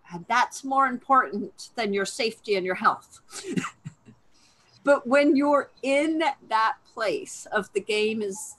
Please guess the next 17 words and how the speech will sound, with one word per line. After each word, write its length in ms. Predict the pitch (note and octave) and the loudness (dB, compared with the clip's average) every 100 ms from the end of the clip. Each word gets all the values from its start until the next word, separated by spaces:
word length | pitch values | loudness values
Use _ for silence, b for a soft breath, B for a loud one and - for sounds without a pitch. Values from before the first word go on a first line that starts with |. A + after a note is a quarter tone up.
| _ | _
is, 240 | G#3 F#3+ - | 2 2 2
is 180 | G3+ G3 | 0 0
what 160 | F#3 - | -2 -4
matters. 800 | F3 F3 E3 - - - - - - | -6 -6 -6 -12 -18 -18 -18 -12 2
And 180 | C4+ B3+ - _ C4+ | 2 2 -4 _ -2
like 160 | D4 | 0
I 40 | F#4+ | 0
said, 200 | D#4+ - - | -2 -4 -2
I 140 | E4+ | 0
was 180 | G4+ G4+ | 0 -2
third 300 | - E4 D4+ | -4 -6 -6
string. 360 | - A#3+ F#3+ F3 | -6 -2 0 0
We 180 | C4+ | 2
weren't 360 | F4 E4+ D#4 - B3 | 4 4 4 2 -4
even, 580 | C#4 C#4 B3+ C4 A#3+ - | -4 -2 0 0 0 -2
you 120 | C4 | -4
know, 300 | A#3+ G3+ G#3+ | 0 2 0